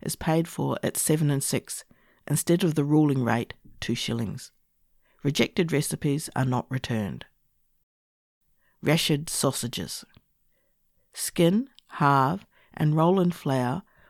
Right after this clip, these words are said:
one pound of pork or beef sausages. Derind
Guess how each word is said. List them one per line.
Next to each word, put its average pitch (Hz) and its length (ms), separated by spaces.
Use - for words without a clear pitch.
one 208 220
pound 147 320
of - 140
pork - 420
or 185 80
beef 147 280
sausages. - 760
Derind 170 600